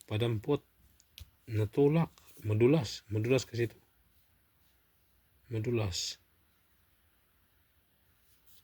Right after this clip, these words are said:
Madulas tong cellphone na to. Ka-, yun, laglag. Yan. Unboxing na tayo ngayon, guys. Ma-,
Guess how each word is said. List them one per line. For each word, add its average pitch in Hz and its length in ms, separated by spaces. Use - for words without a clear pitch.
Madulas 120 400
tong 120 160
cellphone 120 400
na - 20
to. 110 140
Ka-, 110 320
yun, 110 400
laglag. 110 400
Yan. 131 240
Unboxing 117 480
na 113 80
tayo 117 180
ngayon, 113 220
guys. 143 260
Ma-, 107 480